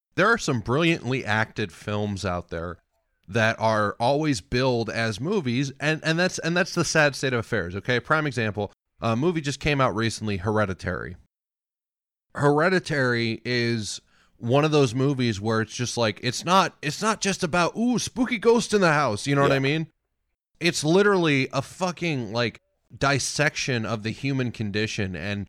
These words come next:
Speaker 1: Toni Collette in that movie is incredible. And, like, that's the thing. It, it's just, the problem is when it comes to remakes, bringing it back around to the actual topic of this week's episode.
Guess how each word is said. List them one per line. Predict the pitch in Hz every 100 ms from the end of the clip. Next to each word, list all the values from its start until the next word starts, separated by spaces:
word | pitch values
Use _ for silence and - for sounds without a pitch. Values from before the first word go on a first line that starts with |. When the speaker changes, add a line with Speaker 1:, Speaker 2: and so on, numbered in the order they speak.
| -
Speaker 1:
Toni | - 165 190
Collette | - 135 110 120 104
in | - 113
that | 110 104
movie | 107 107 98 90
is | 90 98
incredible. | 95 95 - 101 95 92 90 80 85 _ _ _ _ _ _ _ _ _ _ _
And, | 131 123
like, | 120 113 - _ _ _ -
that's | 151 156
the | 143
thing. | 107 98 92
It, | 113 127
it's | 120 139 -
just, | 156 - - _ _ _
the | 127 139
problem | - 175 185 175 156
is | 131 127 113
when | 110 127
it | 123
comes | - 139 135
to | - 120
remakes, | 107 160 131 92 104
bringing | - 113 110
it | 107
back | 95 110 104
around | 104 104 104
to | 95
the | 92
actual | 101 101 101 92 90
topic | - 104 95 92
of | 87 80
this | 92 -
week's | 90 -
episode. | 80 82 - 82